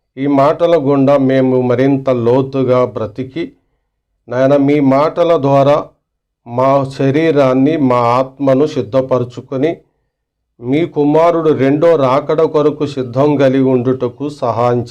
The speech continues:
చేయండి. అబ్రహామును, ఆగరు, ఇస్మాయిలును సిద్ధపరిచినట్లుగా మమ్మల్ని మీరు సిద్ధపరుస్తూ ఉన్నారు. మాకు కొదువలేదు మీ వాగ్దానం చొప్పున.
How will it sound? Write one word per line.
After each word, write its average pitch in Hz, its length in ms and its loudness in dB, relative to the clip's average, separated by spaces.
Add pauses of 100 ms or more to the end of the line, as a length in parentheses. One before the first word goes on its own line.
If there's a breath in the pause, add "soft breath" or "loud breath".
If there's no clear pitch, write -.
చేయండి. 113 380 -4 (840)
అబ్రహామును, 131 960 0 (1000)
ఆగరు, 151 680 0 (840)
ఇస్మాయిలును 156 840 0
సిద్ధపరిచినట్లుగా 131 1200 0
మమ్మల్ని 120 400 0
మీరు 120 220 0
సిద్ధపరుస్తూ 113 800 -8
ఉన్నారు. 110 460 -4 (760)
మాకు 135 760 -2 (640)
కొదువలేదు 170 840 0 (100)
మీ 131 160 -2
వాగ్దానం 131 680 0 (100)
చొప్పున. 127 420 -4